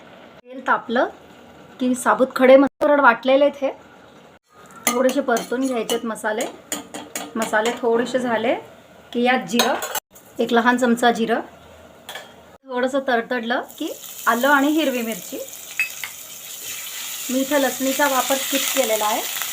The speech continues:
तुम्ही लसूणसुद्धा वापरू शकता. कढीपत्ता, थोडीशी हळद. हळद already डाळीत घातलेली आहे,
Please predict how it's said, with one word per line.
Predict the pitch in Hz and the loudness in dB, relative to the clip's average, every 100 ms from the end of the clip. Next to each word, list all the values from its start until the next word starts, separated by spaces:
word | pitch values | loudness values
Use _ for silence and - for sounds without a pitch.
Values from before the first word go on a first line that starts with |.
| - - - | -8 -6 -2
तुम्ही | 262 247 | 0 0
लसूणसुद्धा | 240 262 269 247 208 247 | 0 -2 -2 -2 -2 0
वापरू | 294 269 - 226 | 2 2 2 -2
शकता. | 226 - - - - - - - - - - _ - | -2 -6 -4 -6 -4 -4 -2 -2 -2 -4 -6 _ -6
कढीपत्ता, | 247 277 269 - 254 - - - - - - - - - - - - - - - - _ _ - | -2 -2 -2 -2 -4 -4 -6 -6 -6 -6 -6 -8 -10 -8 -8 -8 -10 -10 -10 -10 -12 _ _ -4
थोडीशी | 262 240 247 | -2 -2 -4
हळद. | 277 226 196 - - | -4 -4 -6 -10 -2
हळद | 262 277 | 2 4
already | 277 240 247 302 302 | 4 2 0 0 2
डाळीत | 247 233 | 2 2
घातलेली | 247 277 247 233 262 294 | 0 -4 -4 -2 0 4
आहे, | 285 | 4